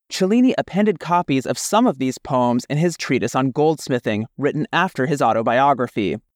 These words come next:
Fellow artist Bronzino had this to say, quote, "You have portrayed Perseus, and the work appears to our eyes divine, since it combines the good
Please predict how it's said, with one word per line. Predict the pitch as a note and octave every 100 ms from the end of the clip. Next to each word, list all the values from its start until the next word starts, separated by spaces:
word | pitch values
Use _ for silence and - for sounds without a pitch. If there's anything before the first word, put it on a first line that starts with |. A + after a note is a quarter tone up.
| _ _
Fellow | - G#3 A3 -
artist | C3 C#3+ -
Bronzino | C#3 D3 C#3+ C3+ E3+ G#3 A#2 A2+
had | C#3+ C3+
this | D#3+ -
to | -
say, | - B2 G2 E2 - _
quote, | - C#3+ C3 - _ D3
"You | G#3+
have | G#3+ -
portrayed | D#3 - F3 D#3+ -
Perseus, | - E3+ D3+ B2+ G#2+ G#2+ - -
and | D3
the | C3 C#3
work | C#3+ G#3 -
appears | - - F3 F3+ -
to | C#3+
our | E3
eyes | F3 D3 C#3 C3 -
divine, | C3+ C3 C3 B2 A2+ F#2+ - -
since | E3+ D#3
it | B2
combines | D#3 C3+ D3 D3+ D3
the | C#3+
good | A#2+ D3+ F3+